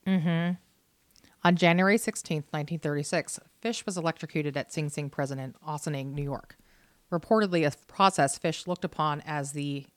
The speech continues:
quote, "the ultimate sexual thrill," end quote. A Daily News reporter wrote, "His watery eyes gleamed at the thought of being burned by a heat more intense than the flames with which he often seared his flesh to gratify his lust."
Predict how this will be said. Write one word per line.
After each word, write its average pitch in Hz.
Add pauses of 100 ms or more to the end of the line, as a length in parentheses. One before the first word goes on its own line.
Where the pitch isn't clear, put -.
quote, 160 (420)
"the 233
ultimate 254
sexual 196
thrill," 147
end 143
quote. - (460)
A 180
Daily 190
News 175
reporter 156
wrote, 151
"His -
watery 233
eyes 175
gleamed 151
at 147
the 151
thought 165
of 147
being 151
burned 147
by 143
a 147
heat 170
more 175
intense 180
than 151
the 147
flames 135 (380)
with 170
which 165
he -
often 180
seared 170
his 175
flesh 143
to 160
gratify 143
his 135
lust." -